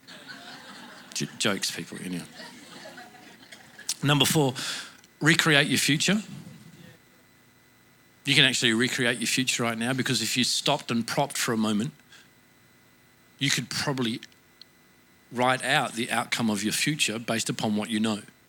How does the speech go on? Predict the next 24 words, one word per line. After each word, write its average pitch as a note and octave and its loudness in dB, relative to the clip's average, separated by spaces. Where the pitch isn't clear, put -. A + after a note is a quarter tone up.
But B2 -8
you C#3+ 0
can C3 0
recreate B2+ 0
that G2+ -6
future A2+ -2
right A2+ 0
now. G#2 2
It'll G#3 6
take F3+ 2
time, B2 2
it'll C3+ 2
take A#2+ 0
energy, B2 2
but C3 -2
you B2+ 2
need D3+ 2
to C3 2
stop - 0
working C3 2
at A2+ -6
the C3+ 0
hard D#3+ 2
things A2 -2